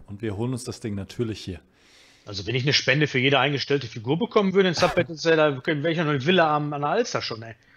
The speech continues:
Speaker 1: Und der Turm, der Turm hängt doch. Nimm doch den Turm.
Speaker 2: Nee,
Speaker 1: Nimm
Speaker 2: der
Speaker 1: doch den
Speaker 2: Turm.
Speaker 1: Turm.
Speaker 2: Der,
Speaker 1: Was
Speaker 2: der wird
Speaker 1: macht
Speaker 2: gar nicht mehr geguckt. Der wird gar nicht mehr geguckt.
Speaker 1: Also, also, es ist vollkommen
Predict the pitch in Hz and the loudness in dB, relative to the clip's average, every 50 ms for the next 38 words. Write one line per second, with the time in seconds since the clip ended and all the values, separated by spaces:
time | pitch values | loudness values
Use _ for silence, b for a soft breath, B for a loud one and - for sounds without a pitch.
0 | b b b b 117 - 127 120 - - 185 269 302 262 202 180 - - - 240 | b b b b -14 -12 -10 -10 -6 -4 -4 -4 -4 -4 -4 -6 -6 -4 -2 -2
1 | 302 - - 240 262 - - 233 208 170 139 - - - 190 220 220 285 240 - | 0 2 0 0 0 0 0 0 2 2 2 0 -2 -6 -6 -2 0 0 0 2
2 | 359 339 349 - - - 294 311 311 285 190 - B B B B - 131 170 170 | 0 -2 -2 -2 -2 2 6 8 8 8 6 0 B B B B 0 2 4 6
3 | 233 220 254 - - 254 262 359 349 190 208 190 - 262 247 - - 226 240 196 | 6 6 8 10 10 10 10 8 4 4 2 4 6 8 8 10 10 10 10 10
4 | - 202 214 208 143 147 147 139 208 202 147 156 196 180 214 262 269 - 254 220 | 8 8 4 4 4 4 4 4 4 4 4 4 6 6 4 4 4 2 2 2
5 | 185 196 - - 311 311 - - 160 226 233 - 302 330 339 294 262 254 220 214 | 2 2 2 0 -2 0 0 0 -2 -2 -2 -4 -4 -2 -2 -2 -4 -4 -4 -6
6 | - - 247 - 143 123 139 160 - 127 120 117 123 127 - - 120 110 107 - | -6 -6 -6 -4 -6 -8 -6 -4 -4 -4 -4 -2 -4 -4 -6 -8 -10 -10 -12 -12
7 | - 113 - - - - - - - 135 127 123 - 127 117 113 110 104 95 | -14 -14 -14 -16 -16 -18 -16 -6 -4 -2 -2 -2 -2 -4 -4 -4 -6 -8 -12